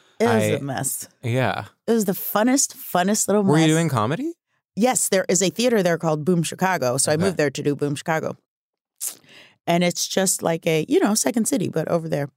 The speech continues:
Speaker 2: Yeah.
Speaker 1: And, and most of it is improvised. So it's like, you know, short form. Who cares? Every single night, like, the, where the theater was, was, like, the party central.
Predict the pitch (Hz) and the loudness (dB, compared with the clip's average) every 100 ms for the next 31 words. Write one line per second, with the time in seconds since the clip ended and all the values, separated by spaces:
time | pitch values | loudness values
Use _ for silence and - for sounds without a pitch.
0 | - 110 101 92 - - 180 175 175 170 | -10 -6 -6 -8 -8 0 2 4 2 2
1 | 160 - _ - 170 170 170 - 180 165 | -2 -8 _ -2 2 4 4 2 0 0
2 | 156 139 - - 175 147 139 92 - - | 0 0 -2 -2 -2 -2 -2 -2 -2 -2
3 | - - - 131 - 123 120 - - _ | -2 -2 -2 -2 -2 -2 -4 -10 -20 _
4 | _ - 185 139 135 196 - 135 127 - | _ -2 0 0 0 0 0 -4 -8 -12
5 | _ - _ _ - 277 254 165 - _ | _ -20 _ _ 0 2 2 0 -2 _
6 | - 233 247 294 330 - 254 254 226 208 | 0 2 2 2 2 2 2 2 2 2
7 | 175 170 160 120 - _ _ _ _ - | 2 2 0 -4 -10 _ _ _ _ -2
8 | 185 - 139 151 208 202 180 156 190 214 | -2 -2 -8 0 2 2 0 0 2 4
9 | 226 190 185 202 202 175 170 180 226 381 | 2 0 0 0 2 2 2 2 2 0
10 | - - _ _ _ _ _ _ _ - | -2 -4 _ _ _ _ _ _ _ -2
11 | 175 180 175 - 165 - 165 165 - 202 | 2 4 2 0 -2 -2 -2 -2 0 0
12 | 202 202 185 190 - 247 247 143 101 135 | 2 0 0 0 2 0 0 0 -2 -4